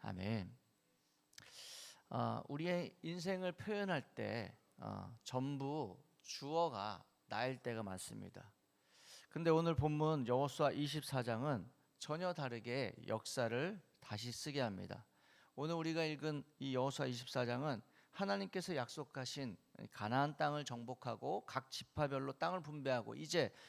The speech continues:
여호수아도 기력을 다해서 임종을 앞에 두고 있는 그런, 그런 상황에서 이제 지나간 세월을 뒤돌아보면서 유언과 같이 남기는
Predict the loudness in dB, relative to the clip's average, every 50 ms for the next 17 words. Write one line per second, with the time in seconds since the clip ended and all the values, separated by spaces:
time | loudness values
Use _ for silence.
0 | -20 -8 0 4 4 4 6 4 2 0 2 2 4 4 4 2 -2 -6 -6 -2
1 | 2 4 4 4 4 2 0 0 0 0 -2 -4 -4 -2 -2 -2 -2 -2 0 0
2 | 2 4 4 4 2 2 0 -2 -6 -4 -4 -4 -2 0 0 0 -2 -6 -14 -20
3 | -20 _ _ -2 0 2 2 2 2 0 -2 -6 -6 -4 -4 -4 -4 -6 -12 -18
4 | -20 -20 -20 -20 -20 -20 -20 -20 _ _ -6 -4 -4 -2 -2 0 2 2 2 2
5 | 0 -2 -4 -4 -4 -4 -4 -4 -4 -2 2 4 4 4 6 4 2 2 0 0
6 | 0 2 2 0 0 0 -2 -2 -4 -6 -10 _ _ _ _ -12 -10 -4 0 2
7 | 2 2 2 0 -2 -2 -2 -4 -2 -2 0 0 2 0 0 -2 0 2 2 2
8 | 2 2 0 0 0 -2 -2 -4 -4 -4 -6 -6 -8 -8 -8 -8 -6 -8 -8